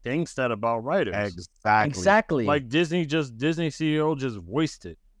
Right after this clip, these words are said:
Speaker 1: You don't
Speaker 3: It just,
Speaker 1: think,
Speaker 3: it's,
Speaker 1: you don't
Speaker 3: it's
Speaker 1: think A B, A B C doesn't think the same thing? They work with Disney.
Speaker 3: Yeah.
Speaker 1: You don't think Fox doesn't think the same thing? I guarantee you
Speaker 2: You
Speaker 1: they
Speaker 2: don't
Speaker 1: do.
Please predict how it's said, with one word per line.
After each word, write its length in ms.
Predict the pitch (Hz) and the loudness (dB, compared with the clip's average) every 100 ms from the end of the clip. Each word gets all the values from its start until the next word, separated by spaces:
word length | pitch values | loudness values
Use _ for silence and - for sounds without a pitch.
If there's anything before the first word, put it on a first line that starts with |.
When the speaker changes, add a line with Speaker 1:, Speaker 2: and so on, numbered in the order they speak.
| _ | _
Speaker 1:
You 100 | 147 | 0
don't 140 | 170 | 2
Speaker 3:
It 80 | 160 | 4
just, 240 | 185 180 | 4 2
Speaker 1:
think, 40 | 156 | 0
Speaker 3:
it's, 180 | - 170 | 0 0
Speaker 1:
you 80 | 135 | 4
don't 100 | 180 | 4
Speaker 3:
it's 40 | 175 | 4
Speaker 1:
think 160 | 175 | 0
A 140 | 135 160 | 0 0
B, 300 | 165 170 - _ | 0 -2 -4 _
A 120 | 160 | -4
B 100 | 175 | -2
C 160 | 170 175 | -4 0
doesn't 240 | 175 151 | 0 0
think 180 | 156 156 | -4 -6
the 120 | 135 | -8
same 260 | - 147 156 | -4 -2 -2
thing? 320 | 143 156 190 | -2 -2 0
They 120 | 165 | -2
work 280 | 143 190 233 | 0 0 0
with 140 | 123 | -6
Disney. 300 | 104 98 - _ _ _ _ _ | -4 -6 -6 _ _ _ _ _
Speaker 3:
Yeah. 420 | 107 104 95 95 - _ - - - | 2 4 2 -2 -10 _ -20 -20 -4
Speaker 1:
You 100 | 139 | -2
don't 140 | 160 | 0
think 200 | 165 156 | 0 -2
Fox 320 | 131 135 170 | 2 2 2
doesn't 360 | 156 165 147 139 | 0 0 0 -4
think 200 | 156 156 | -6 -4
the 80 | 117 | -8
same 320 | - 127 156 | -4 -4 -4
thing? 280 | - 165 185 | -2 -2 -2
I 60 | 165 | -4
guarantee 480 | 156 214 226 - | -4 -2 -2 -2
you 120 | 254 226 | 2 2
Speaker 2:
You 60 | |
Speaker 1:
they 100 | 127 | 4
Speaker 2:
don't 100 | 113 | 2
Speaker 1:
do. 200 | 95 82 | -2 -6